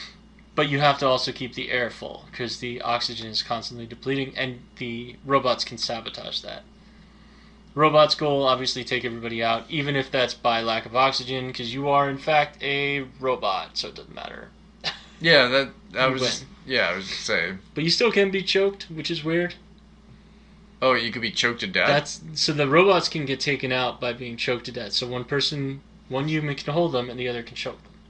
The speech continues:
Speaker 2: Okay.
Speaker 1: And if that happens, that robot is gone.
Speaker 2: Okay.
Speaker 1: And they turn into,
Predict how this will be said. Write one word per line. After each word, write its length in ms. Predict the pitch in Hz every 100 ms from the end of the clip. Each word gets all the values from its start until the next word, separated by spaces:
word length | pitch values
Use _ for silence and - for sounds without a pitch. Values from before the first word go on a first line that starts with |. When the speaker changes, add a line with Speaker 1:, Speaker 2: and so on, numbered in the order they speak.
| - -
Speaker 2:
Okay. 360 | 123 120 98 90 92 - - - -
Speaker 1:
And 160 | 131
if 260 | 117 165 -
that 220 | 156 139
happens, 760 | 139 190 - 117 110 - - -
that 160 | 123 107
robot 340 | 110 101 104
is 140 | 117 -
gone. 320 | 117 - - - - - - - -
Speaker 2:
Okay. 340 | 175 185 143 160 -
Speaker 1:
And 160 | 147 143
they 80 |
turn 240 | 139 165 165
into, 680 | 170 165 165 147 143 131